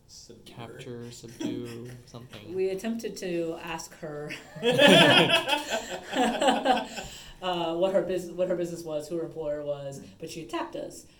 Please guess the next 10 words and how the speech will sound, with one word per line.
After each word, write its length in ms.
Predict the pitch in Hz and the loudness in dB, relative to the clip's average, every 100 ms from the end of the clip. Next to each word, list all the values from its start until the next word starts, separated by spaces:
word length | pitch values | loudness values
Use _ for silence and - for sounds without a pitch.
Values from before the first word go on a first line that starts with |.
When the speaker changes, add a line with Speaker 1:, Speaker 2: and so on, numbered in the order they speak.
| - - - | -20 -20 -12
Speaker 3:
Um, 580 | 170 160 156 147 151 151 165 | -8 -6 -8 -10 -12 -16 -14
and 500 | 170 156 156 151 151 | -12 -10 -10 -12 -12
so 260 | - 160 | -10 -8
we 120 | 156 160 | -6 -8
had 160 | 151 | -8
to 80 | - | -12
defend 300 | 165 262 233 | -8 -6 -2
ourselves. 640 | 185 170 156 143 185 - - - - - - - _ _ - - - - | -2 -4 -6 -6 -8 -12 -18 -20 -20 -20 -20 -20 _ _ -18 -16 -16 -10
Um, 380 | 180 165 160 156 160 | -6 -4 -4 -8 -6
and 340 | 170 165 165 | -4 -4 -8